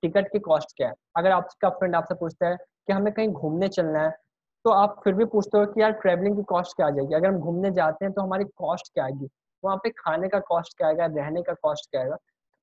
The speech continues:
कहीं ना कहीं हम कॉस्ट से हम घिरे हुए हैं अपने लाइफ में चारों साइड से।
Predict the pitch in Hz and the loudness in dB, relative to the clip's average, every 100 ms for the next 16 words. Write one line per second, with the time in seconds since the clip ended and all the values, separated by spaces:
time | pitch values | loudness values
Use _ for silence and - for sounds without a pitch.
0 | - 202 226 220 233 233 233 - 165 185 | 0 0 0 -2 -2 -2 -4 -2 0 0
1 | - 226 196 147 165 170 135 120 _ _ | -2 -4 -2 -2 0 0 -2 -8 _ _
2 | 160 160 202 180 160 170 196 196 170 147 | -8 -4 -2 0 0 -2 -2 -4 -2 -2
3 | 151 139 120 - | -2 -6 -10 -12